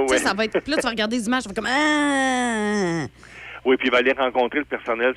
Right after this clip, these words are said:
Speaker 2: soignant, tu sais, qu'il l'a
Speaker 1: Ah,
Speaker 2: pris
Speaker 1: ben
Speaker 2: en charge
Speaker 1: oui,
Speaker 2: en
Speaker 1: ben
Speaker 2: arrivant.
Speaker 1: oui.
Speaker 2: Non, non, tu sais, c'est, je pense que ça peut être intéressant.
Speaker 1: Ah,
Speaker 2: Mais,
Speaker 1: ok.
Speaker 2: mais
Speaker 1: Ça
Speaker 2: ça,
Speaker 1: va
Speaker 2: c'est, c'est au mois de novembre, puis d'ici là, il va y avoir, euh, le vingt-neuf,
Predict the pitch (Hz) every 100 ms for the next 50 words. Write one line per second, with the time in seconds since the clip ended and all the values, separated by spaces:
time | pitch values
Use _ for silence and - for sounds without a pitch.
0 | - 113 110 127 127 113 107 101 - 107
1 | 104 180 180 104 98 - - 113 120 117
2 | 110 - 123 - 98 92 - 165 151 110
3 | 117 113 104 98 90 90 110 113 196 180
4 | - - 165 - 185 190 123 - 156 139
5 | 143 127 110 131 135 113 92 - 123 147
6 | 120 117 110 104 98 90 - - - -
7 | 107 117 - 139